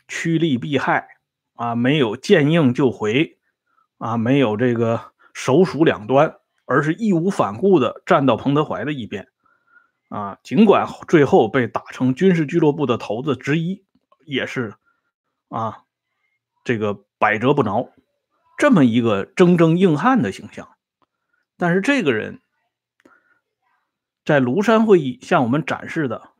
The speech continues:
只是他人的一面，啊，而后呢，在他复出之后，他就向我们展示了他鬼的一面。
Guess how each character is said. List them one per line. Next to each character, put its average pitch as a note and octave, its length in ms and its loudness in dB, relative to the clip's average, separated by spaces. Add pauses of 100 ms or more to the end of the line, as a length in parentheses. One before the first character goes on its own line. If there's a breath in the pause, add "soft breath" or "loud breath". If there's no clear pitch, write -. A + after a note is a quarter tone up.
只 B2+ 120 -8
是 D3+ 140 -6
他 D3+ 160 -2
人 A#2+ 380 -2
的 B3 100 4
一 A2 160 -8
面， F#2+ 220 -16 (1000)
啊， G2+ 240 -18 (680)
而 G#3+ 220 2
后 B3+ 260 4
呢， B2+ 240 -2 (160)
在 F3 180 0
他 E3+ 380 -6
复 - 300 -6
出 - 180 -10
之 A#3 160 -6
后， G#3+ 320 -6 (340)
他 - 160 -8
就 D#3+ 140 -4
向 D#3 240 -2
我 G2 80 -6
们 A#2+ 200 -6
展 A2 220 -8
示 - 140 -6
了 B2+ 140 -2
他 F3 120 -4
鬼 A#2 280 -6
的 - 180 -4
一 C3+ 140 -4
面。 F#2+ 200 -16